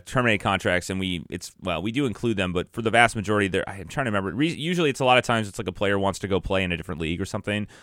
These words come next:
so they can, if both the player and the team can agree to terminate the contract, I think that's within the clauses of the C B A. Um, but then there's, yeah, just cause as well, which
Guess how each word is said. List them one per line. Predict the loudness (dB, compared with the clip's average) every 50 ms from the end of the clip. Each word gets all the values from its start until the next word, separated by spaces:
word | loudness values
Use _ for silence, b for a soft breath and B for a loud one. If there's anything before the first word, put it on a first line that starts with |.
| b b b
so | 0 4 4 6 6 4 2 -2 -4
they | 0 0 2
can, | 2 0 -2 -6 -8 -10 -8 -6
if | -4 -4 0 2
both | 4 4 4 4 2
the | -2 -2
player | 0 0 2 2 2
and | 2 0
the | -2
team | -4 -4 -4 -4 -4 -4
can | -4 -4 -4
agree | -4 -4 -2 -2 -2 -2
to | -4 -6
terminate | -8 -4 -4 -4 -4 -4
the | -6 -6
contract, | -6 -6 -4 -4 -6 -6 -4 -4
I |
think | -4 -4 -4
that's | -4 -4 -4
within | -6 -8 -8 -8
the | -6
clauses | -4 -4 -2 -2 -4 -6 -8
of | -12
the | -12 -10
C | -8 -6 -2
B | -2 0
A. | 0 0 -2 -4 b b b b b b b b
Um, | -2 -2 -2 -2 -4 -4
but | -2 0 0 2
then | 0 0
there's, | 0 -2 -4 -2
yeah, | 0 0 0 0
just | 2 0 0 0 0
cause | 2 4 6 6 6 4 4 0
as | -4 -4 0
well, | 2 4 4 4 4 4
which | 2 -2 -4 -6